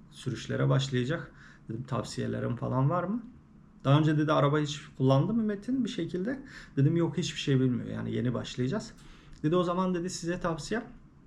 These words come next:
zaten şu an dedi doğal olarak dedi, e, yollara çıkamazsınız yani acemi sürücü. E, size tavsiyem dedi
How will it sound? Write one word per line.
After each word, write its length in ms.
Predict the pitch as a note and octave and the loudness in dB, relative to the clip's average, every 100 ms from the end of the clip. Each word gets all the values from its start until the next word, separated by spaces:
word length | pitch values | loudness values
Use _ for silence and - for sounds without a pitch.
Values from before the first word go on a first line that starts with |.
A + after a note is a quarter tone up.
| - - - - - - | -20 -20 -20 -20 -12 2
zaten 300 | C3+ C#3 C#3 | 4 6 4
şu 160 | C#3 | 4
an 140 | C3+ C3+ | 6 8
dedi 320 | C3+ C#3+ C3 | 6 4 4
doğal 220 | C3 C3+ | 4 6
olarak 360 | C#3+ - G3 - | 4 2 -2 -4
dedi, 140 | D3+ F3+ - | -2 -4 -6
e, 60 | A#2 A2+ A2+ | -4 -4 -2
yollara 380 | B2 A#2+ B2 | -2 0 -2
çıkamazsınız 760 | G3 - D3+ B2 G#2 - C3+ A2 | -2 -4 -4 -4 -6 -10 -10 -8
yani 200 | G#2 G2 | -8 -6
acemi 360 | A2+ G#2+ A2+ | -6 -4 -4
sürücü. 400 | A2 A2 A2 D#3 G#3+ - - - - - | -4 -6 -6 -6 -8 -12 -20 -20 -20 -8
E, 240 | A#2+ A#2 | -4 -4
size 300 | A2+ - D3+ | -4 -2 0
tavsiyem 520 | D#3+ D3 C3+ F3 F3+ D#3+ | 2 0 0 -2 -2 -4
dedi 220 | F3 | -4